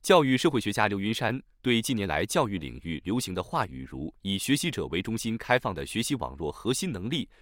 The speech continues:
等进行了批判性的分析，揭示了他们背后的新自由主义逻辑、优绩主义思潮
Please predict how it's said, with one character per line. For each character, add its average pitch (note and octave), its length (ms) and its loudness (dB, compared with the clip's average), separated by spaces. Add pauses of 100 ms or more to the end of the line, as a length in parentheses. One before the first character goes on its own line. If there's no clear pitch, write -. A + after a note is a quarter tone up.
等 D2 160 -6
进 G2 160 -6
行 C#2+ 140 -10
了 C2 100 -8
批 - 240 -8
判 G2 160 -2
性 E2 160 -8
的 - 60 -16
分 F2 160 -6
析， - 260 -10 (400)
揭 F#3 180 4
示 E3 120 4
了 G#2 160 4
他 - 160 2
们 A2+ 120 2
背 B2+ 160 6
后 G2+ 160 0
的 C#2 160 -4
新 F3 280 -4
自 D3+ 160 -2
由 G2 160 0
主 C#2 160 -8
义 - 100 -6
逻 A#2+ 180 -4
辑、 - 220 -4 (300)
优 D3 200 2
绩 E3 160 -2
主 - 140 -8
义 D3+ 100 -6
思 - 200 -2
潮 C2+ 340 -8